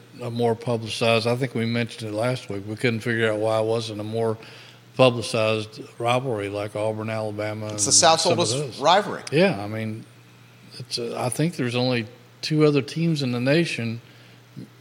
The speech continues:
Speaker 1: uh, two other series in the nation that are longer than this one. That, that was the hundred twenty-eighth, I think, meeting the other day that goes back to eighteen ninety-two, for goodness sakes.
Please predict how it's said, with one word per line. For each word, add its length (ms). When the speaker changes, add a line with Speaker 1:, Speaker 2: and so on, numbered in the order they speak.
Speaker 1:
uh, 360
two 160
other 200
series 440
in 100
the 60
nation 440
that 120
are 120
longer 540
than 120
this 240
one. 120
That, 180
that 100
was 140
the 100
hundred 360
twenty-eighth, 640
I 140
think, 260
meeting 500
the 120
other 160
day 220
that 80
goes 200
back 280
to 80
eighteen 400
ninety-two, 540
for 180
goodness 340
sakes. 540